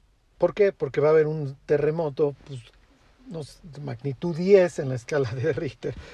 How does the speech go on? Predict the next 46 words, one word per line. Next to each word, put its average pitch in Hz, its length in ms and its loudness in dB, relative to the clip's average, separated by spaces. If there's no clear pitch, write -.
porque - 180 -14
literalmente 139 540 -2
la 120 120 -4
tierra 127 380 -6
se 135 120 -4
va 135 80 2
a 135 40 -2
mover. 120 300 -2
¿Ok? 143 200 -8
"En 170 120 -8
la 170 80 -2
indignación 170 540 -4
de 180 100 -2
Jehová 170 240 2
de 170 100 0
los 156 180 -4
ejércitos 180 640 -4
y 151 100 -8
en 151 80 -4
el 151 160 -6
día 247 460 2
del 151 260 2
ardor 175 480 0
de 180 140 2
su 214 200 -2
ira". 262 300 0
Es 220 100 0
lo 240 120 2
que 202 80 -12
está 226 160 4
diciendo 220 400 -2
las 190 160 0
personas 190 400 -4
que 190 180 0
alzan 185 300 -2
los 185 180 -6
ojos, 180 400 -8
porque 151 220 -4
el 139 100 0
gran 185 440 0
día 170 360 0
de 160 80 -4
su 156 180 -12
ira 160 200 -4
ha 151 60 -6
llegado. 151 440 -6